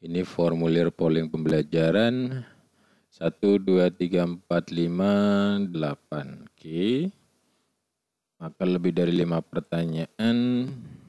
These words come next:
Good job. Kita kembalikan dengan nilai seratus.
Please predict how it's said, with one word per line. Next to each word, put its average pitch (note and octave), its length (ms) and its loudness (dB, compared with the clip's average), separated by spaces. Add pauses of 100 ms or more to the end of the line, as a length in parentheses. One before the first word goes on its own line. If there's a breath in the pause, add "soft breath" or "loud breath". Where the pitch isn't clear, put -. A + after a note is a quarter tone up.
(360 loud breath)
Good D#2 240 -20
job. F#2 280 0 (120)
Kita E2+ 160 -8
kembalikan F2 480 -2
dengan D#2+ 240 -4
nilai D#2 240 -4
seratus. - 800 -4